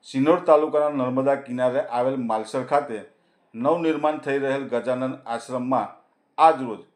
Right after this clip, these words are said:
પાંડુચેરીના ગવર્નર કૈલાસનાથના હસ્તે શિલાન્યાસ કરવામાં આવ્યો હતો.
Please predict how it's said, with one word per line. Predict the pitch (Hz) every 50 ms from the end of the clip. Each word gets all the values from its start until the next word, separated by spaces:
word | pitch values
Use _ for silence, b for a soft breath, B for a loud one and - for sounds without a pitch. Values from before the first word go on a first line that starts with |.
| _ _ _ _ _ _ -
પાંડુચેરીના | - 131 139 147 165 180 175 175 156 147 151 151 156 151
ગવર્નર | 135 117 131 131 135 135 135 147 147
કૈલાસનાથના | 143 135 127 123 131 135 135 - - 123 120 120 - - 131 131 123
હસ્તે | 120 120 127 135 - - 139 120 107 107 - _ _ _ _ _ _
શિલાન્યાસ | - - 139 131 143 147 151 147 147 147 147 - -
કરવામાં | 127 123 127 123 131 131 120
આવ્યો | 113 113 127 113
હતો. | 127 135 131 135 104 87 -